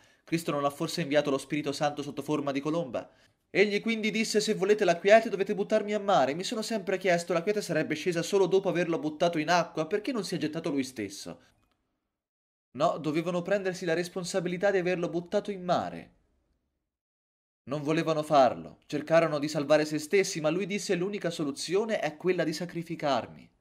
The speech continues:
Tentarono di remare, ma il mare divenne ancora più aggressivo. Alla fine dissero: "Signore, non renderci colpevoli di sangue innocente." Quando Cristo fu tradito, venne definito sangue innocente.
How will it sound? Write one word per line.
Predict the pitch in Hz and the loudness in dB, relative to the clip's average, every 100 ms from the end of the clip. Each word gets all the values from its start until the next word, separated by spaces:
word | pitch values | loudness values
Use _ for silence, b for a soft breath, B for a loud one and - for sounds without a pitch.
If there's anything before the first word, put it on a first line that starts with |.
| _ _ _ _ _ _ _ | _ _ _ _ _ _ _
Tentarono | 175 165 165 175 208 185 | -6 2 4 4 2 0
di | 190 | 2
remare, | 185 196 247 131 104 | 4 6 6 6 2
ma | 113 | -4
il | 139 | 0
mare | 180 202 185 156 | 2 4 2 2
divenne | 175 220 233 | -2 0 0
ancora | 220 294 247 | 0 2 0
più | 247 196 | 2 0
aggressivo. | 180 175 - 90 - _ _ _ _ _ _ | 0 -4 -8 -12 -16 _ _ _ _ _ _
Alla | 120 160 | 0 2
fine | 165 208 196 | 0 0 0
dissero: | 190 190 202 185 | 0 -2 0 0
"Signore, | 180 180 170 170 147 135 - _ | 0 -4 0 2 2 0 -8 _
non | 156 170 | -2 2
renderci | 190 196 185 180 175 | 4 4 0 0 -2
colpevoli | 170 151 170 151 147 | -2 2 2 2 0
di | 139 | 0
sangue | 160 151 143 | -2 -2 -2
innocente." | 123 117 120 110 - 101 - _ _ _ _ _ _ _ | -2 -2 -2 -2 -6 -14 -14 _ _ _ _ _ _ _
Quando | 139 147 156 | -2 -2 -4
Cristo | 160 185 - 147 | -2 -4 -2 -4
fu | 147 139 | -4 -2
tradito, | 139 127 135 127 123 113 | 0 0 0 -2 -2 -2
venne | 135 135 | -2 -2
definito | 139 147 151 151 143 | -4 -4 -8 -4 -6
sangue | - 165 156 147 | -2 -4 -2 -4
innocente. | 135 131 131 131 104 87 - 82 | -4 -8 -2 -2 -2 -10 -16 -18